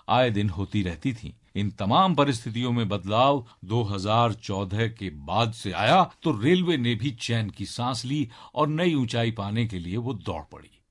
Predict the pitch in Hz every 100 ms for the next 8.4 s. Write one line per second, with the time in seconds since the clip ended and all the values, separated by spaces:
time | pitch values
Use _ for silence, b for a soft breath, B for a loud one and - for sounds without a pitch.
0 | - 87 87 76 120 151 107 123 127 117
1 | 127 117 139 131 117 b b 90 107 120
2 | 117 113 107 123 110 110 113 113 113 113
3 | 113 113 110 104 113 113 123 117 104 B
4 | B 73 76 139 127 120 120 117 - 120
5 | 135 92 76 - _ _ 85 104 90 92
6 | 120 117 120 107 147 123 71 69 _ -
7 | 202 220 160 135 - - 156 120 107 98
8 | 87 78 -